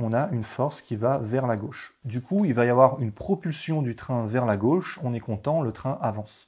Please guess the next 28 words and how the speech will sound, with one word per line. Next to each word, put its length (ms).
Mais 220
quand 280
il 60
arrive 380
au 100
niveau 340
de 120
l'aimant 420
suivant, 600
on 140
est 220
un 120
peu 280
embêté 420
parce 220
qu'à 160
gauche, 420
le 120
pôle 240
nord 440
est 100
repoussé 720
par 220
le 100
pôle 240
nord 220
du 100
rail 360